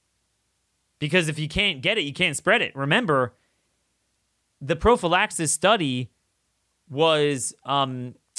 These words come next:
the follow-up, they tested them whether they got the virus. It prevented them from even getting it. Do we have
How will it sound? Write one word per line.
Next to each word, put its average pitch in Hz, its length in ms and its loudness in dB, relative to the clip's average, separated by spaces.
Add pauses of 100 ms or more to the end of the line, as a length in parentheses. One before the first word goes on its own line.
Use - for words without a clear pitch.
the 131 120 -6
follow-up, 170 560 2 (120)
they 139 140 2
tested - 500 -4
them 127 260 -2 (100)
whether 170 280 0
they 151 140 -2
got 190 280 0
the 175 60 -2
virus. 107 460 -4 (220)
It 165 140 -4
prevented 170 760 -2
them 170 180 -2
from 160 160 -6
even 151 240 -4
getting 196 300 -2
it. - 200 -18 (3250)
Do 202 80 6
we 240 120 8
have 233 280 0